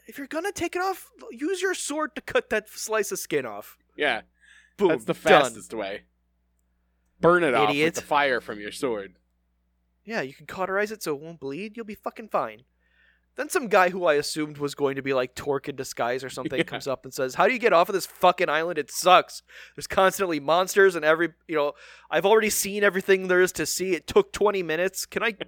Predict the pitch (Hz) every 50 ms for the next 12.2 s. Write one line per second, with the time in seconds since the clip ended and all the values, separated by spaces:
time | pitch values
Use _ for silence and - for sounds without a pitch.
0 | _ - 190 185 226 214 202 - - 185 - _ - - _ _ _ _ _ _
1 | _ _ _ _ _ - - - - - - 151 160 175 - 214 190 170 175 165
2 | 151 156 156 151 156 180 202 208 214 214 190 185 180 - - - 175 151 143 143
3 | - 160 143 123 117 - - 123 127 - 175 170 160 139 120 104 95 90 _ _
4 | _ _ _ - _ - - _ - 339 - _ - - _ _ - - _ _
5 | _ _ _ _ _ - - - 151 - _ _ _ _ _ - 151 185 165 151
6 | 156 - - - - - _ - 151 147 147 143 - 143 139 - 175 196 208 202
7 | 208 185 170 - _ _ _ - 170 190 185 208 185 180 160 151 156 170 175 151
8 | 156 147 139 - 160 147 147 - 143 131 - - 151 139 135 131 131 - 165 147
9 | 147 139 - 143 139 127 123 - - - - - 151 123 120 123 - 131 127 127
10 | 127 139 156 - _ _ _ _ - _ _ _ _ _ _ _ _ _ _ _
11 | _ _ _ _ _ _ _ - 139 - - 170 156 139 131 - 135 - - 156
12 | 143 135 147 156